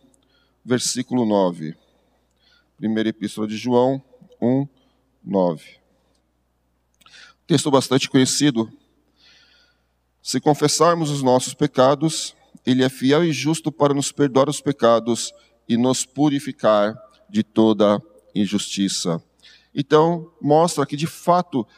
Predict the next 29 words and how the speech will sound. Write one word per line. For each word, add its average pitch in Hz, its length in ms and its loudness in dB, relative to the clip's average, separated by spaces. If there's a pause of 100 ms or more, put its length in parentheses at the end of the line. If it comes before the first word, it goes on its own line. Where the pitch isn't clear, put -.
(380)
a 131 280 0
sexta - 520 -4
bem-aventurança, 151 760 0
ela 143 80 2
tem 156 240 -4
paralelo 135 760 0 (320)
com - 100 -2
a 131 60 4
segunda 123 500 2
bem-aventurança. 107 680 0
Quando 135 180 0
nós 156 260 2 (400)
choramos 156 520 2
ou 135 40 2
quando 143 140 0
nós 147 280 2
reconhecemos 165 720 0
os 175 80 0
nossos 180 240 0
pecados, 156 480 -2
nós 151 180 2
pedimos 175 480 -2
perdão, 135 500 2 (540)
Deus 151 180 -4
nos 139 200 -6
torna 131 340 -2 (240)
limpos 123 640 0 (480)
de 110 320 -4 (420)
coração. 98 680 0